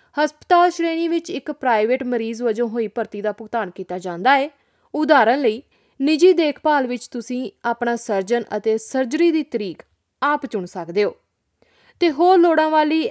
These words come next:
ਐਕਸਟਰਾਸ ਦੀ ਸ਼੍ਰੇਣੀ ਵਿੱਚ ਹੋਰ ਖਾਸ ਸਿਹਤ ਸਹੂਲਤਾਵਾਂ ਜਿਵੇਂ ਕਿ ਡੈਂਟਲ, ਫਿਜ਼ੀਓਥੈਰੇਪੀ ਅਤੇ ਆਪਟੀਕਲ ਕੇਅਰ ਨੂੰ ਕਵਰ ਕੀਤਾ ਜਾਂਦਾ ਹੈ। ਪ੍ਰਾਈਵੇਟ ਹੈਲਥਕੇਅਰ ਆਸਟ੍ਰੇਲੀਆ ਦੇ ਸੀ ਈ ਓ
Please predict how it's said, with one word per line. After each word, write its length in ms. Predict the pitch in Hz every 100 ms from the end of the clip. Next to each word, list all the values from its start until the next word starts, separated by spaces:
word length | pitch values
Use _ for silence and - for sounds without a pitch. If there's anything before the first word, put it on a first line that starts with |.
| -
ਐਕਸਟਰਾਸ 500 | 214 - 254 262 240
ਦੀ 140 | 269
ਸ਼੍ਰੇਣੀ 380 | 247 214 190 233
ਵਿੱਚ 300 | 277 196 - - _ _ -
ਹੋਰ 240 | 339 381 370
ਖਾਸ 360 | 269 240 233 262
ਸਿਹਤ 300 | - 240 254
ਸਹੂਲਤਾਵਾਂ 640 | 254 262 208 214 208 240
ਜਿਵੇਂ 260 | 233 220 226
ਕਿ 160 | 240
ਡੈਂਟਲ, 600 | 208 180 180 180 220 214 220 _ _ _
ਫਿਜ਼ੀਓਥੈਰੇਪੀ 800 | 269 247 294 320 285 254 247 262 269 - _ -
ਅਤੇ 160 | 285 - -
ਆਪਟੀਕਲ 520 | 254 302 - 349 349
ਕੇਅਰ 300 | 339 254 240
ਨੂੰ 140 | 247 233
ਕਵਰ 340 | 226 196 190 - _ -
ਕੀਤਾ 220 | 294 233
ਜਾਂਦਾ 340 | 190 175 180
ਹੈ। 120 | 196 156 _ _ _ _ _ _ _ -
ਪ੍ਰਾਈਵੇਟ 400 | 320 320 359 370
ਹੈਲਥਕੇਅਰ 460 | 330 330 - 339 339 226
ਆਸਟ੍ਰੇਲੀਆ 520 | 247 - 233 226 247
ਦੇ 200 | 240 262
ਸੀ 280 | - - 311
ਈ 280 | 320 294 285 -
ਓ 240 | 247 214